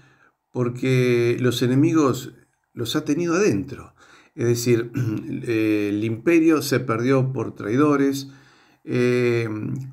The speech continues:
Cuba, Filipinas, eh, también. En fin, yo creo que España tiene que tratar de reconciliarse consigo misma, tiene que recuperar sus propios valores, su propia tradición, y para eso se necesita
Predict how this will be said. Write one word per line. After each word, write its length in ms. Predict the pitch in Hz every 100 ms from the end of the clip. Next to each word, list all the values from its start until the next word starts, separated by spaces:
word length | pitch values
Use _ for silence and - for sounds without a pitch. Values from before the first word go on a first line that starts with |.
| - _
Cuba, 640 | - 147 147 139 127 120 -
Filipinas, 920 | - 110 110 - 127 117 107 101 -
eh, 1080 | 107 95 92 90 101 - - - - - -
también. 680 | - 101 131 151 135 139 - - _ _
En 120 | 143 147
fin, 460 | 147 113 - - - _ _ _
yo 220 | - 135
creo 180 | 139 151
que 100 | 143
España 540 | 135 135 135 139 139
tiene 240 | 139 127 127
que 100 | 127
tratar 540 | 120 117 117 117 117
de 200 | 113 110
reconciliarse 1160 | 107 110 107 101 110 120 123 120 127 120 117 - - _
consigo 400 | - 98 - 113
misma, 520 | 113 127 120 123 131 - - - -
tiene 260 | 131 139
que 120 | 135 123
recuperar 600 | 123 107 110 113 117 120
sus 160 | 123
propios 320 | 123 123 127
valores, 560 | 104 107 117 117 117 -
su 220 | - - 113
propia 400 | 110 113 107 101
tradición, 520 | 101 110 107 117 120
y 100 | 151
para 240 | 139 123
eso 200 | 127 131
se 140 | 131 143
necesita 600 | 160 165 160 151 139 160